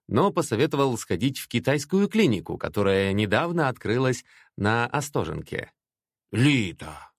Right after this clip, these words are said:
срочно идите туда. Если у вас какая-то скрытая болезнь или тяжёлая депрессия, или, простите,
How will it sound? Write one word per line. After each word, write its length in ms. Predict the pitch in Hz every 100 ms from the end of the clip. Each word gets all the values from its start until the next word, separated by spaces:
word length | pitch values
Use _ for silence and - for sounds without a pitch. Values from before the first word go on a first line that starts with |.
| _
срочно 960 | - - 127 131 131 131 - 127 139 131
идите 300 | 120 127 104
туда. 400 | - 101 78 73 _ -
Если 520 | 110 113 147 127 - 113
у 180 | 107
вас 240 | 104 85 -
какая-то 480 | 104 95 117 107 113
скрытая 760 | - - 131 151 139 98 95
болезнь 720 | 87 95 101 101 135 101 78
или 400 | 85 104 110 104 - _ _ _
тяжёлая 600 | - 147 110 143 123 117
депрессия, 880 | 104 123 107 135 143 - 90 82 78 - _ _
или, 200 | 139 123
простите, 1000 | 120 113 - 110 110 101 95 87 78 73